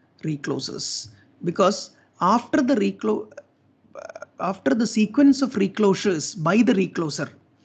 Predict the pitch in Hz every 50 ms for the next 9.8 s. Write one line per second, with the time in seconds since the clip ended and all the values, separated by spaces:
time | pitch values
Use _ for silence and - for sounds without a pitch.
0 | _ _ _ _ _ _ - 185 202 220 240 247 226 196 139 - - - _ _
1 | _ - 156 143 - 160 160 165 - - - 180 208 208 - - _ _ _ _
2 | _ - 147 143 147 139 135 127 220 262 262 - _ _ _ _ _ - 139 131
3 | - - 127 - - _ _ - - 165 156 - - 214 247 254 - - - -
4 | _ _ _ _ - - - - - - - 160 147 143 208 214 - - 147 135
5 | 127 - - - - _ _ _ _ _ _ - 147 147 143 - - 143 - 196
6 | - 147 123 - - - - _ _ - - - - - - - - - _ -
7 | 202 - 277 285 277 294 - 339 311 254 - - 233 240 262 262 - 320 285 277
8 | 254 240 233 175 185 185 175 185 175 - 208 - - 170 165 170 170 - - 254
9 | 254 269 247 220 180 175 185 185 170 147 - - - - _